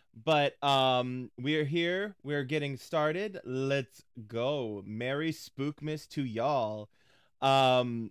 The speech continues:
we are officially eight days, nope, nine days and counting till October thirty-first. Um,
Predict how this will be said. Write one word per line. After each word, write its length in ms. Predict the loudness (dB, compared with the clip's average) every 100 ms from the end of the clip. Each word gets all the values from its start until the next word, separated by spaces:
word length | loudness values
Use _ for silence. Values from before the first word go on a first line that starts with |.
| -8
we 200 | -2 2
are 120 | 2
officially 480 | 2 -2 -2 -4 -2
eight 260 | -2 -2 0
days, 680 | 2 4 2 -2 -6 -14 -10
nope, 220 | -6 -6 _ -8
nine 300 | -2 0 0
days 440 | 0 0 -2 -6 _ _ _ -4
and 240 | -4 -2
counting 640 | -2 0 0 -2 -4 -6 -12
till 440 | -6 -4 -2 -2 -4
October 380 | -4 -4 -4 -4
thirty-first. 880 | -4 -4 -4 -4 -4 -6 -12 _ _ _ _ _ _ _ -2
Um, 760 | 2 4 2 0 -2 -6 -8